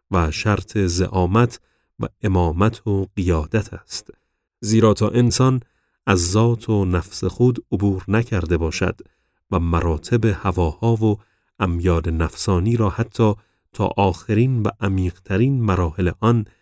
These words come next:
در ننوردیده باشد، مدرکات و امیال و بروزات و ظهورات او نمی‌تواند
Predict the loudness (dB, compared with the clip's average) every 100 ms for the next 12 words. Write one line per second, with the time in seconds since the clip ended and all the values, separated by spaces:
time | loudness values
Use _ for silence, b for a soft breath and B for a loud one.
0 | b b 0 2 2 2 4 4 2 -2
1 | -2 -2 0 -2 -4 -6 -8 -12 _ _
2 | _ _ _ _ _ -2 0 2 2 2
3 | 4 4 2 -4 0 0 4 4 4 4
4 | 2 2 0 0 2 2 2 0 -2 0
5 | 0 0 0 0 0 0 2 2 2 0
6 | -2 0 2 2